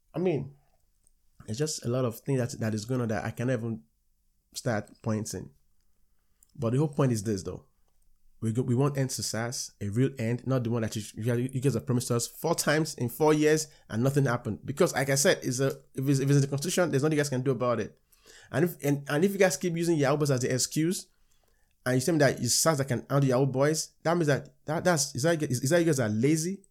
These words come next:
I'm talking about the police force and the, and the executive people. Or you guys are altogether stupid. And you guys have no reasoning.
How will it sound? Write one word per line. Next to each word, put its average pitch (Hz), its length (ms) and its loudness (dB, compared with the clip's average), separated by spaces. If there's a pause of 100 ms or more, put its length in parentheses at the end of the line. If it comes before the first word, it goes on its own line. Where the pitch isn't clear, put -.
I'm 117 60 -10
talking 143 140 0
about 127 100 2
the 110 80 -2
police 139 340 -2
force 143 200 -4
and 110 100 -2
the, 107 160 -2
and 104 140 -4
the 104 140 -6 (360)
executive 135 480 -4
people. 147 340 -4 (400)
Or 143 60 0
you 160 60 2
guys 139 120 0
are 113 180 -2 (240)
altogether 190 560 4
stupid. 127 500 -4 (840)
And 123 80 0
you 123 80 -2
guys 131 160 2
have 127 180 -2
no 131 360 2 (280)
reasoning. 113 520 2